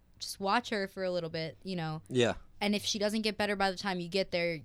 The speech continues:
Speaker 1: call, just call nine one one." And I was like, "Listen, like, they have a medical amnesty thing at Temple. Like, you're not gonna get in trouble. Just trust me, call nine one one because you really don't want anything to happen to her."
Speaker 2: Yeah.
Speaker 1: And, like, she was all right. And here's how I know she was all right. I, I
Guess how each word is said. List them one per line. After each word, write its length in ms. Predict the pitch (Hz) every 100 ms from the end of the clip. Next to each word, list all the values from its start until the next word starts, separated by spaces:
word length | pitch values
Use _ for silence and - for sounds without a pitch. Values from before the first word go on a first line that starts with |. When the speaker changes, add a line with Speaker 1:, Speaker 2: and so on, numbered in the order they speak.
| - - - - -
Speaker 1:
call, 200 | 208 180
just 220 | 180 185
call 160 | - 214
nine 220 | 202 190
one 160 | 175 160
one." 160 | 147 110
And 40 |
I 60 | 175
was 100 | 170
like, 140 | 170
"Listen, 220 | 180 165 160
like, 160 | 165
they 100 | 180
have 360 | 185 202 190 -
a 80 | 170
medical 420 | 170 175 214 262
amnesty 520 | 226 214 214 - 226
thing 280 | 214 214 208
at 100 | 196
Temple. 420 | - 196 175 185 185
Like, 220 | 170 165
you're 80 | 160
not 180 | 151
gonna 140 | - 196
get 140 | 196
in 80 | 214
trouble. 440 | 226 202 196 196 - - - -
Just 220 | - 180 -
trust 260 | 220 190
me, 120 | 190
call 200 | 180 180
nine 220 | 180 175 175
one 160 | 170
one 180 | 156 156
because 460 | 151 156 156 - 170
you 120 | 175
really 200 | 175 175
don't 120 | 165 160
want 100 | 160
anything 300 | 160 165 156
to 60 |
happen 260 | 156 165 170
to 60 |
her." 200 | 160 - -
Speaker 2:
Yeah. 200 | 120 101 - - - -
Speaker 1:
And, 140 | 294
like, 160 | 311 -
she 160 | - 523
was 180 | 370 - - -
all 160 | 240
right. 300 | 180 160 160 - - - -
And 140 | 285
here's 200 | 381 381
how 80 | 349
I 80 | 269
know 140 | 349
she 160 | 453 202
was 100 | 190
all 100 | 170
right. 200 | 170 175 -
I, 120 | 240 - - - - - -
I 120 | -